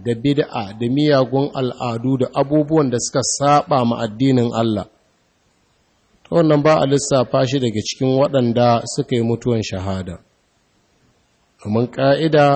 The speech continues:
sai an samu tabbatuwan musulunci, musulunci na haƙiƙa. Muna fahimtar wannan da kyau ko? Duk wani abin da kuka ji annabi ya karantar, to, ba sai wanda ya mutu a ƙarƙashin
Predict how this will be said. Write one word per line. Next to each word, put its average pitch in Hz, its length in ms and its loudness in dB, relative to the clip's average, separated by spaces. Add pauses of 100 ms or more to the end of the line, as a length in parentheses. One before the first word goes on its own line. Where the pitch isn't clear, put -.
(880)
sai - 240 -6
an 139 220 -2
samu 120 340 -2 (120)
tabbatuwan 113 760 0
musulunci, 135 840 0
musulunci 127 800 -2
na 113 200 0
haƙiƙa. 98 560 -6 (1300)
Muna 135 200 4
fahimtar 131 360 2
wannan 127 320 2
da 107 80 -2
kyau 127 220 0
ko? - 180 -6 (1700)
Duk 139 260 2
wani 202 140 6
abin 175 300 4
da 139 80 6
kuka 147 260 2
ji 135 120 2
annabi 131 560 2
ya 120 180 4
karantar, 123 640 0 (1040)
to, 120 100 -4
ba 139 140 0
sai 151 220 -2
wanda 151 440 4
ya 139 120 4
mutu 143 500 0
a 110 80 -6
ƙarƙashin 123 480 -2